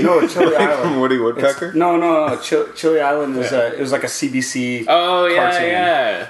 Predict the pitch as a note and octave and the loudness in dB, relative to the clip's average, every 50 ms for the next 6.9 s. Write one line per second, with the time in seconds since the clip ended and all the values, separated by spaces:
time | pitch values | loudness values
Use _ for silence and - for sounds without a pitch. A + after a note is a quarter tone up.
0 | - - - B2+ C3+ C3 A#2+ A#2 - - C3+ B2+ B2 B2 B2 B2+ B2+ A#2 A#2 A#2 | -14 -18 -12 -6 -2 0 0 0 0 -2 -2 -2 -2 -2 -4 -2 -2 -2 -2 -2
1 | - A2+ G#2 G#2+ G2+ G2 G2 G#2+ G#2+ G#2+ - - G2+ F2+ F2 - - - C3+ A#2+ | -6 -6 -6 -6 -4 -2 0 0 0 -2 -6 -8 -8 -6 -2 2 2 2 2 2
2 | - - - F#3 F3 - G#3+ G3 F#3+ - - - G3+ F3 G#3 G3+ G3+ G3+ G3 F#3+ | -2 -4 -6 -6 0 2 2 2 2 0 -10 -10 -4 -2 0 0 2 0 0 0
3 | F#3 F#3+ G3+ F#3+ - - E3 - - E3 D#3+ E3 D#3+ - E3 D#3 D3 C#3 C3+ C3+ | 2 2 2 2 2 -2 -6 -2 0 2 2 2 2 2 2 2 4 2 2 2
4 | D3+ - C#3 C3+ A#2+ A#2+ A2+ A2+ A2+ C3 C#3 B2+ A#2+ B2+ D3 C3 C3+ C3+ C3 A#2+ | 2 2 2 2 2 2 0 -2 0 0 0 0 2 0 -4 -4 -2 -4 -4 -2
5 | C3 C3+ C3 A#2+ - C3+ B2+ C3 B2 - - C#3 C#3 C3+ - D3 C#3 C#3+ C3 A#2 | -2 -4 -4 -4 -6 -8 -2 -2 -2 0 2 0 0 2 2 2 0 0 0 -2
6 | B2 C#3 B2+ A#2+ A#2 A2+ A#2 - A#2+ A#2+ A#2+ A#2+ - - A2 G#2+ G#2+ | -2 0 0 0 -2 -6 -8 -4 -2 -2 -2 -2 -4 -4 -6 -8 -8